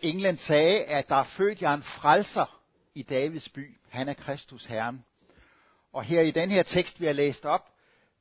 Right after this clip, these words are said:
der står der, at han skal frelse folket fra dets synder. Og det med at erkende, at man er en synder, det er nok lige så svært som at overgive kontrollen til Gud.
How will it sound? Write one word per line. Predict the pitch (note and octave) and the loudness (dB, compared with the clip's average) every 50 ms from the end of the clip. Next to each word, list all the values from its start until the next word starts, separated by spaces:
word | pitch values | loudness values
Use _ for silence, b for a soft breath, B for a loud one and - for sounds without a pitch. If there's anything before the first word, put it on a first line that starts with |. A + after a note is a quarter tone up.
| _ | _
der | - D3+ D3+ D#3 | 2 2 2 2
står | D3 - - F#3 E3+ E3+ | 2 -2 -2 0 0 2
der, | D#3 D3+ | 4 4
at | D3 C#3+ C#3 C3+ | 4 4 4 2
han | A#2+ D3+ D#3 D3 | 2 -2 -4 -4
skal | - - E3 C#3+ | -4 -6 -6 -6
frelse | - - - C#3+ D3 F3 A3 G#3 - A3+ F3+ | -6 -4 4 6 8 8 6 4 2 -4 -8
folket | - - D#3+ D#3+ E3 E3 D#3 C#3+ - | -4 -2 -2 -2 -2 -4 -8 -14 -14
fra | - - B2 A#2 | -8 -8 -6 -6
dets | A#2 A2+ - | -8 -10 -16
synder. | - - C3 A#2 A#2+ B2+ G#2+ G2 _ _ _ _ _ _ _ _ _ _ _ _ _ _ _ _ _ _ _ _ _ _ _ _ _ _ _ _ b b b b b b b b b b b b b b b b b b b _ _ _ _ _ _ _ _ _ _ | -18 -16 -14 -14 -12 -14 -14 -16 _ _ _ _ _ _ _ _ _ _ _ _ _ _ _ _ _ _ _ _ _ _ _ _ _ _ _ _ b b b b b b b b b b b b b b b b b b b _ _ _ _ _ _ _ _ _ _
Og | - E3+ - | -6 -2 0
det | G3+ G#3+ A3+ | 2 2 2
med | G#3+ G#3 G3+ G#3 | 4 4 8 8
at | G3+ F#3 | 8 8
erkende, | F3 E3 - - - F3+ A3 A#3 A3+ A3+ | 8 6 4 2 4 6 6 6 8 6
at | G3 F3 D#3 - | 6 4 4 2
man | D#3 D#3+ D3+ D3+ | 0 0 0 2
er | D3+ | 0
en | D3 D3 | 0 -2
synder, | - - - F#3 G3+ G#3+ G#3 F#3 | -4 -6 -6 -4 -2 0 0 0
det | E3 E3+ | 0 -2
er | E3+ | -2
nok | F3 E3 E3 - | -2 -2 -2 -2
lige | F3 F3+ F#3 | -6 -10 -8
så | - F3 | -8 -10
svært | C#3+ - - F#3 F#3+ F#3 F3+ - | -10 -8 -6 -2 0 0 -2 -2
som | - E3+ D3 C3+ | -4 -8 -6 -4
at | C3+ | -4
overgive | C3 B2+ C#3 F3 E3 - C#3+ B2+ | -4 -2 -2 -4 -4 -6 -10 -12
kontrollen | - C3 C3 B2 - - C#3+ D3 D3 C#3+ C3+ | -10 -12 -14 -14 -12 -10 -10 -10 -8 -10 -14
til | - - B2 | -14 -16 -16
Gud. | - - B2 B2+ D3+ | -16 -14 -16 -16 -16